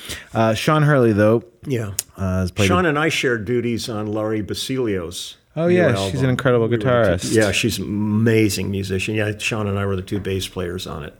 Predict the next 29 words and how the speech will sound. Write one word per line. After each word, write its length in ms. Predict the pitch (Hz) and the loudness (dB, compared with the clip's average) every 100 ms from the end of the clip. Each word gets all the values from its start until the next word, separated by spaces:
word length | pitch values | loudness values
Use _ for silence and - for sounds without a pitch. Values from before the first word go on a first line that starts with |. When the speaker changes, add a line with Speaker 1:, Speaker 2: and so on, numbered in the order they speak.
| - | -6
Speaker 1:
Yeah, 440 | 113 104 87 78 76 _ _ - | -2 0 0 -2 -10 _ _ -6
uh, 280 | 95 92 90 | -4 -2 -4
she's 240 | - 120 | -4 -4
super 280 | - 131 92 | -4 -2 -4
cool. 340 | - 82 76 - - - - - | -2 0 0 -6 -20 -20 -18 -6
Sean 840 | - - 165 165 175 170 127 - _ _ _ _ | -2 2 2 4 2 2 -2 -8 _ _ _ _
wanted 200 | 104 117 | -4 0
me 80 | 117 | 2
to 60 | 110 | 2
ask 260 | 107 107 - | 2 0 0
you, 80 | 107 | 0
I 20 | |
spoke 260 | - 113 101 | 2 -2 0
to 100 | 113 | 0
him 60 | |
this 240 | 95 - - | -2 -2 -2
morning. 480 | 107 104 101 92 90 _ _ _ - 113 | 2 2 2 2 -2 _ _ _ -14 -6
Sean 320 | - 131 123 | -2 0 2
also 280 | 117 123 120 | 2 2 0
wanted 120 | 104 | 0
me 80 | 98 | 2
to 60 | |
ask 240 | 95 92 - | 2 0 -2
you, 480 | 92 90 82 90 - | -2 -2 -4 -10 -8
when 220 | 101 120 | -2 0
did 100 | 107 | 0
you 80 | 107 | 0
first 360 | 98 101 92 92 | 0 0 0 0
meet, 320 | 90 85 | 0 0